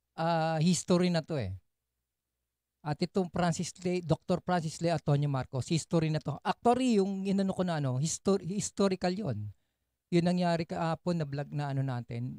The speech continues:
yung isang gabi, na, ah, inamin ni Boss F L M kung sino ang kanyang tunay na ama. That is history. Ang sabi ko doon, pamangkin ng, ah, President, ah, Ferdinand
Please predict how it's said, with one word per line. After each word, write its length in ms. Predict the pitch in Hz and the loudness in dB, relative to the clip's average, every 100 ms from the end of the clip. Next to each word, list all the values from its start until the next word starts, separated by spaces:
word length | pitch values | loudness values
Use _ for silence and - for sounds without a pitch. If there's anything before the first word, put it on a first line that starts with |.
| 156 | -4
yung 320 | 143 143 - | -2 -2 -4
isang 240 | 117 131 | -4 -4
gabi, 400 | 127 127 107 107 - _ _ _ _ - | -2 -4 -4 -6 -10 _ _ _ _ -4
na, 120 | 147 | -2
ah, 300 | 147 156 139 - | 0 -2 -4 -2
inamin 480 | 175 180 175 170 | 2 4 4 2
ni 80 | 170 | 0
Boss 240 | 156 160 - | 0 0 0
F 160 | 151 | -4
L 160 | 147 143 | -4 -4
M 160 | 117 | -6
kung 160 | 120 151 | -4 -2
sino 240 | - 151 | 0 2
ang 80 | 147 | 0
kanyang 240 | 139 131 131 | -2 -2 -2
tunay 320 | 131 123 117 | -2 -2 -4
na 80 | 120 | -4
ama. 240 | 104 101 131 | -6 -8 0
That 160 | 240 | 0
is 160 | 226 - | 0 -6
history. 480 | 208 - 156 147 151 _ _ _ _ _ _ _ - | -6 -6 -6 -6 -8 _ _ _ _ _ _ _ -4
Ang 80 | 165 | 2
sabi 240 | 233 214 | 4 4
ko 160 | 240 233 | 2 4
doon, 320 | 196 185 170 | 4 4 4
pamangkin 640 | 175 190 196 - 247 247 | 2 2 0 0 0 2
ng, 240 | 165 160 165 | 2 -2 -6
ah, 240 | 160 156 156 | -8 -8 -2
President, 480 | 190 180 185 185 175 | 0 2 2 0 2
ah, 160 | 175 156 | 0 0
Ferdinand 560 | - 170 156 170 165 | 2 2 4 2 2